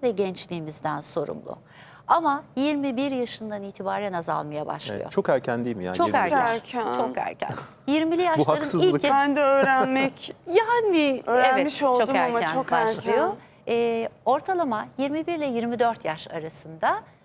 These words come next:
Speaker 1: yeni hücre sentezi
Speaker 2: Evet.
Speaker 1: ve gençlik ön planda. Ancak yirmili yaşların tabii nasıl baktığımız kendimize çok önemli. İlk yarısından itibaren kolajenlerimiz her yıl yüzde bir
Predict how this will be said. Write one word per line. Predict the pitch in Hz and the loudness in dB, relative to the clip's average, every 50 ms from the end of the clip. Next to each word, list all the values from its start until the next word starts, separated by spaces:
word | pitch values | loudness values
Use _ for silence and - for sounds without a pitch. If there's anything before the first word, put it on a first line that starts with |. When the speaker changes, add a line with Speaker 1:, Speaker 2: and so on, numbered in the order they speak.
| _ _ - | _ _ -12
Speaker 1:
yeni | 208 208 233 262 285 294 294 269 - - | -6 -2 -2 0 0 0 0 -2 -2 -4
hücre | 220 196 170 170 190 185 - - | -6 -4 -2 0 0 0 0 -2
sentezi | - - - 196 180 165 160 - - - - 311 | -4 -2 0 0 -2 -2 -4 -6 -6 -4 -2 -2
Speaker 2:
Evet. | 302 240 | 0 0
Speaker 1:
ve | 233 | 0
gençlik | 233 196 - 233 226 226 220 - - - 339 349 - - - _ _ _ - - | -2 0 0 -2 -2 -2 -4 -6 -4 -4 -6 -6 -6 -12 -20 _ _ _ -4 -2
ön | 226 202 170 | -2 -2 -2
planda. | - 156 151 147 - - - - - - - _ - - - - - | -4 -8 -8 -8 -8 -10 -12 -16 -16 -16 -20 _ -20 -20 -20 -12 -6
Ancak | - 233 247 254 285 277 277 - | -4 -4 -2 -2 -4 -4 -2 -4
yirmili | 277 285 294 294 294 | -4 -4 -4 -4 -4
yaşların | 302 294 285 277 277 - - 285 285 285 277 277 - | -4 -6 -6 -8 -8 -8 -8 -6 -6 -6 -6 -8 -8
tabii | - 208 180 185 | -10 -8 -6 -6
nasıl | 196 202 - - 180 | -4 -4 -4 -4 -4
baktığımız | 185 190 185 - - 180 180 - - | -4 -6 -6 -6 -8 -8 -6 -8 -10
kendimize | - 175 170 170 160 - 180 | -10 -10 -12 -12 -10 -10 -8
çok | - - 269 - - | -4 -4 -6 -4 -4
önemli. | 185 175 170 196 233 339 - | -6 -6 -8 -10 -10 -8 -4
İlk | - 349 - - | -4 -4 -2 -2
yarısından | 285 254 247 - - 208 202 185 180 | -2 0 0 -2 -4 -4 -4 -6 -6
itibaren | 180 175 - 190 185 190 185 196 226 277 339 359 370 - - _ _ - | -8 -12 -10 -6 -4 -2 -2 0 0 -2 -2 -4 -6 -14 -20 _ _ -6
kolajenlerimiz | 233 220 202 202 185 202 185 180 180 180 185 185 196 208 - - | -4 -2 -2 -2 -2 -2 -4 -4 -4 -6 -8 -8 -8 -8 -8 -4
her | 226 226 226 226 | -2 -2 -2 -2
yıl | 214 202 202 202 196 | -2 -4 -6 -6 -6
yüzde | 214 208 196 196 226 220 214 - | -8 -8 -4 -4 -6 -6 -6 -6
bir | 214 214 220 208 | -4 -4 -4 -4